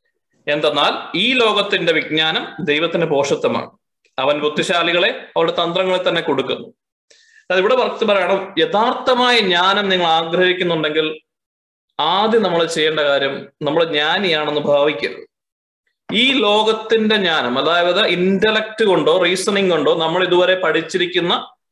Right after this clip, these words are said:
നമ്മൾ ആത്മീയരായ എന്ന് നമ്മൾ കരുതുന്നുണ്ടെങ്കിൽ അവയെല്ലാം ഒന്ന് മാറ്റിവെക്കുവാൻ കർത്താവ് ആവശ്യപ്പെടുന്നുണ്ട്.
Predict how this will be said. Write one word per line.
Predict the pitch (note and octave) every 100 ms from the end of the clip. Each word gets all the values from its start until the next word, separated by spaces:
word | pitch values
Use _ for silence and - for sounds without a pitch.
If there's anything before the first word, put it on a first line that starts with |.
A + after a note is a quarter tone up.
| _ -
നമ്മൾ | D#3+ F3
ആത്മീയരായ | F3 F3 F#3 F#3 F3+ F#3
എന്ന് | F#3 E3+ F3+
നമ്മൾ | F3
കരുതുന്നുണ്ടെങ്കിൽ | E3+ D#3+ F3+ F3+ D#3+ F3 A3
അവയെല്ലാം | G3 G#3 F#3
ഒന്ന് | F3 E3
മാറ്റിവെക്കുവാൻ | D3+ D#3+ - - F#3 - D#3+
കർത്താവ് | D3+ C#3+ C#3+ C3+
ആവശ്യപ്പെടുന്നുണ്ട്. | C#3 C3+ C3+ B2 - -